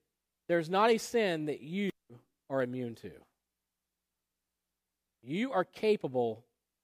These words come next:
of any sin. I'm capable of any sin. But there's a difference in being capable and committing a sin and putting on the filth of the flesh and living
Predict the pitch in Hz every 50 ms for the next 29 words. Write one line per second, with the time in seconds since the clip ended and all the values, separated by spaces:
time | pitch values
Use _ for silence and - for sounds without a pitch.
0 | _ _ _ _ _ _ _ _ 127 127 147 151 143 - - 170 127 98 87 -
1 | _ _ _ _ _ _ _ _ _ _ _ _ _ _ _ _ - 151 160 151
2 | 143 - - 202 226 - - 147 135 127 120 127 120 110 104 - - 95 85 85
3 | _ _ _ _ _ _ _ _ _ _ _ _ _ _ _ _ _ - - 170
4 | 170 165 170 156 135 139 254 302 294 - 202 147 127 - - - - - _ _
5 | _ _ _ _ _ _ _ _ _ _ _ _ - 175 180 170 160 156 - _
6 | - 160 160 156 147 - - 208 208 208 208 202 185 190 190 185 185 185 - -
7 | 151 151 - - 156 165 185 196 185 175 165 156 - 139 143 127 - - 131 120
8 | 113 113 113 120 120 _ _ _ _ _ _ _ _ _ _ _ _ _ _ _
9 | _ _ _ _ _ _ 147 147 139 131 - - - - 185 170 156 151 147 147
10 | 147 147 139 127 131 - - - 156 139 - - 120 120 113 - _ - 135 127
11 | 123 - - _ - 123 113 110 113 120 117 110 101 90